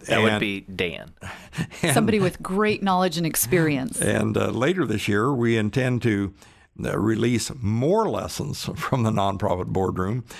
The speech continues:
Speaker 2: And, and with the more lessons, we will also have a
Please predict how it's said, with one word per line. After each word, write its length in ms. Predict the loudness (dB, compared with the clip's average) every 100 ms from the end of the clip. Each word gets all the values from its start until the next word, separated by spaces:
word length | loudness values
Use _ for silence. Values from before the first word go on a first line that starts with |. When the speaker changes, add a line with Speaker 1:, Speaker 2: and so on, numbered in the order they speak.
| -14 -14 -6
Speaker 2:
And, 440 | -2 0 0 0
and 340 | 0 0 0 2
with 280 | 0 0 -2
the 120 | 0
more 300 | 2 2 2
lessons, 420 | 0 0 -2 0
we 160 | 2 2
will 380 | 2 0 -4 -12 _ -10
also 680 | -2 -2 0 0 0 0 -4 -2
have 220 | 0 2
a 140 | 0